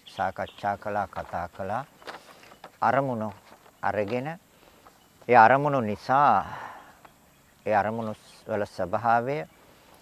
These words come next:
නිවැරදිව දන්නේ නැති, නිවැරදිව තේරෙන්නේ නැති, නිවැරදිව වැටහෙන්නේ නැති නිසා අපි දුකටපත් වෙන ආකාරය.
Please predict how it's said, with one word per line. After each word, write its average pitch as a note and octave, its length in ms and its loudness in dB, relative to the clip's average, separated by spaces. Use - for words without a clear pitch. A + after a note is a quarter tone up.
නිවැරදිව B2 680 4
දන්නේ G#2 460 0
නැති, A#2+ 480 -8
නිවැරදිව G#2+ 600 -4
තේරෙන්නේ G2+ 540 -6
නැති, A#2 580 -12
නිවැරදිව G#2 680 -6
වැටහෙන්නේ G2+ 680 -8
නැති F#2 360 -12
නිසා G2 640 -10
අපි A2+ 320 -6
දුකටපත් G2+ 640 -6
වෙන G2+ 160 -12
ආකාරය. F2+ 500 -8